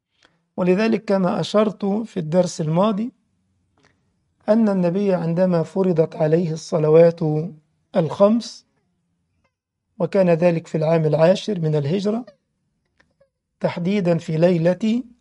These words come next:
المعراج، فلما فرضت الصلوات الخمس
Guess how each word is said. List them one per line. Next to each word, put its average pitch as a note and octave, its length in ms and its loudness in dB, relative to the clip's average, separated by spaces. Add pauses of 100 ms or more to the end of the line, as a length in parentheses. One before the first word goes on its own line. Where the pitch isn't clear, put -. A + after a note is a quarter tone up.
(100)
المعراج، D#3+ 960 2 (1800)
فلما G3+ 440 2
فرضت G#3 500 -2
الصلوات F3+ 540 0
الخمس G#3 640 -4